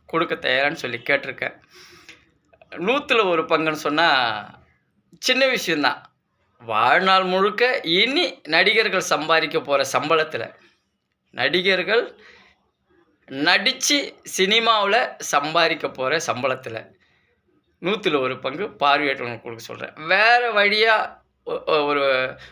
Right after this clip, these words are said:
ப்ரொடக்ஷன் சைடுல இன்வெஸ்ட்மெண்ட் பண்றது, கம்பெனி வச்சுட்டு இருக்குது, ரியல் எஸ்டேட் பண்றது, அந்த மாதிரி பிசினஸ்லலாம் நான் ஷேர் கேட்கல பார்வையற்றவங்களுக்கு. இனி சினிமாவுல நடிக்க போற, நடிச்ச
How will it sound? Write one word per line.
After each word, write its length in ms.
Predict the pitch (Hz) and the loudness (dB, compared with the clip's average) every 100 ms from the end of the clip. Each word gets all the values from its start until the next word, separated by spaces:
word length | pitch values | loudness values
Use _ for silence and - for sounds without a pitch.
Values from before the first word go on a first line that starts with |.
| _ 156 | _ 0
ப்ரொடக்ஷன் 400 | 170 185 170 147 | 2 2 -2 -2
சைடுல 240 | 143 143 139 | -2 0 -2
இன்வெஸ்ட்மெண்ட் 540 | 139 147 156 147 127 | -2 -2 -2 -2 -2
பண்றது, 440 | 131 135 127 143 | -2 -2 -2 -4
கம்பெனி 380 | 139 139 147 156 | -2 -4 -2 -4
வச்சுட்டு 340 | 143 143 131 131 | -4 -6 -6 -6
இருக்குது, 320 | 127 131 143 | -8 -4 0
ரியல் 200 | 135 139 | 0 0
எஸ்டேட் 380 | 131 - 135 123 | -6 -6 -6 -6
பண்றது, 400 | 127 127 147 - - - | -6 -6 -8 -10 -20 -2
அந்த 260 | 135 180 202 | 0 2 4
மாதிரி 440 | 214 233 226 180 | 4 4 4 0
பிசினஸ்லலாம் 640 | 185 196 185 160 156 170 185 | 0 0 0 2 4 4 4
நான் 160 | 147 - | 0 0
ஷேர் 240 | 151 156 151 | 2 2 2
கேட்கல 520 | 131 123 127 113 - _ _ _ _ | 0 0 -6 -8 -10 _ _ _ _
பார்வையற்றவங்களுக்கு. 800 | 139 139 131 123 131 123 117 117 - _ _ - - _ - | 0 0 0 -2 -4 -12 -14 -16 -18 _ _ -20 -20 _ -2
இனி 420 | 175 240 302 285 233 | 2 4 2 0 0
சினிமாவுல 640 | 233 254 247 233 233 233 | 2 4 4 4 4 2
நடிக்க 580 | 185 185 208 - 269 254 | 2 2 -2 0 0 0
போற, 580 | 233 220 233 226 - - | 2 2 4 4 0 -2
நடிச்ச 760 | 151 175 233 190 - 254 | 0 0 0 -6 -2 0